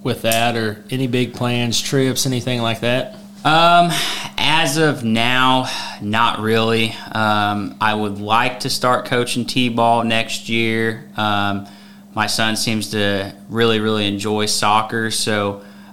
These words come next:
Speaker 2: um, we'll see how that goes. We'll see if he ends up playing T-ball. Uh, that's a sport that I do know, which will be a whole lot easier to coach, um, 'cause I, I know that if he sticks with soccer, once he, uh, starts to get into the,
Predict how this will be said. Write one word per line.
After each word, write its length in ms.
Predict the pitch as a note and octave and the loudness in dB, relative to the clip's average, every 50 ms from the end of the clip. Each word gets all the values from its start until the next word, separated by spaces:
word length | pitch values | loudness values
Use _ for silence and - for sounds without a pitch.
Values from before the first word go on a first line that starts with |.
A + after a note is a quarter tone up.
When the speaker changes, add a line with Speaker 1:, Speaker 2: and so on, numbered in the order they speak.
| - - | -8 -4
Speaker 2:
um, 420 | G#2 G#2 G2+ G2 G2 G2 G2 G2+ | -2 0 0 0 0 -2 -2 -2
we'll 120 | G#2 G#2+ | -4 -2
see 200 | G#2+ - - A2+ | -2 -2 -2 -2
how 180 | A2 A2 G#2 G#2 | 0 0 0 0
that 220 | G#2+ G#2 G#2 G2 - | 2 0 0 0 -2
goes. 320 | A2+ G#2+ G#2+ G#2+ G#2+ G#2 | -2 0 0 0 -2 -2
We'll 100 | G#2 G#2 | -4 -4
see 160 | - - A2 | -4 -2 -4
if 120 | G#2 G2+ - | -4 -4 -2
he 80 | G#2+ | -4
ends 200 | G#2 G#2 G2+ G2+ | -2 -2 -2 -2
up 160 | G#2+ G#2 - - | -4 -4 -4 -4
playing 280 | - A2 G#2 G2+ G2+ | -6 -4 -4 -4 -4
T-ball. 640 | - - G#2+ G#2+ F#2+ G#2 G#2 G2+ G#2 G#2 G#2 G#2 G#2 | -2 -2 -2 -2 -2 -2 0 0 2 0 0 -2 -2
Uh, 280 | - G#2+ G2+ G2+ G2+ G2 | -2 -2 -2 -2 -2 -2
that's 240 | G2+ A2 A2 - - | -2 -2 -2 -2 -4
a 40 | - | -8
sport 360 | - - - A2 G#2 - - | -8 -6 -4 -4 -4 -2 -4
that 120 | - - | -8 -8
I 60 | - | -8
do 240 | G#2+ G#2 A2+ A2+ A#2 | -8 -4 -2 0 0
know, 340 | A#2 A#2 A#2+ A#2 A#2 A2+ A2 | 2 2 2 2 2 0 0
which 180 | G#2+ G#2+ G#2 - | -2 -6 -6 -8
will 80 | G#2 | -6
be 380 | G#2 G#2 G#2 G2+ G2 G2 - - _ - | -4 -4 -2 -4 -4 -6 -10 -14 _ -4
a 100 | A2 G#2+ | -4 -2
whole 200 | - - C3 A#2+ | 0 0 2 2
lot 220 | A#2 A#2 A2+ A2+ | 4 4 2 2
easier 260 | A#2 A#2 G#2+ A2+ A2 | 0 -2 -2 -2 -4
to 60 | G2+ F#2 | -4 -6
coach, 600 | - - A#2 A2+ A2+ A2+ G#2+ - - - - - | -4 -2 0 0 0 0 -2 -4 -6 -6 -8 -6
um, 340 | A2 G#2+ G#2 G2+ G2+ G#2 G2+ | -4 -2 -2 -2 -2 -4 -8
'cause 200 | - - G#2+ G#2 | -8 -8 -6 -4
I, 300 | G#2+ G#2+ G#2 G2+ - - - - - - - - - | -2 -2 -2 -4 -6 -10 -16 -20 -20 -20 -16 -6 -2
I 120 | - C3+ | 2 4
know 240 | C#3+ C#3+ C#3+ C#3+ C3+ | 4 6 6 6 4
that 460 | C3 B2+ B2 - - - - - - - | 4 4 2 0 0 -6 -12 -12 -4 -2
if 200 | A#2 A#2 - - | -2 -2 0 0
he 100 | C3+ B2+ | 0 0
sticks 320 | - - - C3 B2+ - | 0 0 0 0 0 0
with 120 | C3 A#2+ - | -2 -2 0
soccer, 500 | - B2+ B2 A#2+ A#2+ A#2+ - B2 A#2+ A2+ | 2 2 4 4 4 2 2 0 0 2
once 260 | A2 A#2 A#2 A2 - | 2 0 0 0 0
he, 300 | A#2+ A#2 A2+ A2 G#2 - | 0 0 0 0 0 -2
uh, 240 | A#2 A2 G#2+ G#2 G#2 | 0 0 0 0 -2
starts 280 | G#2 - A2+ A2+ A2 - | -2 0 0 0 -2 -2
to 60 | A2 | -4
get 120 | A2 A2+ A2 | -2 -2 -2
into 220 | A2 G#2 - G#2+ | -2 -4 -4 -4
the, 260 | G#2+ G#2 G2+ G2 G2 | -4 -4 -4 -4 -6